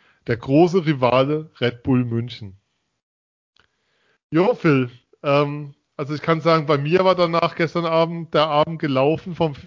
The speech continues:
ich hab nur noch über Eishockey geschrieben, aber kein einziger schrieb mit mir übers Finale, was parallel lief zu dem Zeitpunkt. Frage eins, wie hast du davon erfahren? Frage zwei, wie hat sich's bei dir dann weiterentwickelt?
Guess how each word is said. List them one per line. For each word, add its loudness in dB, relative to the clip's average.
ich -14
hab -6
nur -6
noch -2
über -2
Eishockey -4
geschrieben, -6
aber 2
kein -2
einziger -4
schrieb -6
mit -12
mir -6
übers -2
Finale, -2
was -6
parallel -4
lief -12
zu -20
dem -14
Zeitpunkt. -6
Frage 2
eins, -2
wie 0
hast -4
du -6
davon 0
erfahren? -4
Frage -2
zwei, -2
wie 4
hat 0
sich's -10
bei 0
dir -6
dann -4
weiterentwickelt? -6